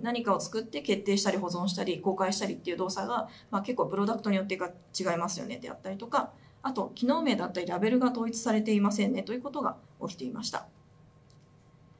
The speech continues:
また、実装面から見ると、えー、立ち上げ実装にブルマというシーエスエスフルマークを使ってたんですが、そちらがアクセシビリティ配慮されていなかったので、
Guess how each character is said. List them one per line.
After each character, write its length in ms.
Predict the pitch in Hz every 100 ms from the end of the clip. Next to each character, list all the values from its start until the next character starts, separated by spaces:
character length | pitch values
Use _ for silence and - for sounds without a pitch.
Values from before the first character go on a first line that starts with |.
| - - - - - -
ま 120 | 240
た、 100 | 247
実 260 | 220 -
装 80 | 359
面 160 | 359 254
か 100 | 202
ら 80 | 185
見 100 | 190
る 120 | 185
と、 300 | 185 175 -
え 80 | 160
ー、 80 | 185
立 140 | 180
ち 120 | 202 285
上 100 | 302
げ 240 | 311 311
実 140 | 262 285 - 226
装 80 | 175
に 280 | 175 170 -
ブ 160 | 220
ル 80 | 302
マ 160 | 277 202
と 100 | 175
い 80 |
う 60 | 160
シ 160 | 156 185
ー 40 |
エ 40 |
ス 120 | 180 196
エ 60 |
ス 140 | 190 185
フ 100 | 190
ル 100 | 185
マ 120 | 185
ー 80 | 175
ク 100 | 165
を 40 |
使 180 | 156 185
っ 80 | -
て 140 | 196
た 100 | 185
ん 60 | 165
で 100 | 214
す 140 | -
が、 240 | 240 240 - - -
そ 160 | - 262
ち 80 |
ら 100 | 277
が 220 | 262 262 220
ア 40 |
ク 60 | -
セ 100 | 247
シ 140 | 247
ビ 120 | 262
リ 40 | 269
テ 80 |
ィ 80 | 262
配 160 | 262 262
慮 140 | 185
さ 160 | 165 160
れ 80 | 165
て 140 | 170
い 100 | 160
な 100 | 202
か 80 | 208
っ 80 | -
た 80 |
の 140 | 147 160
で、 180 | 165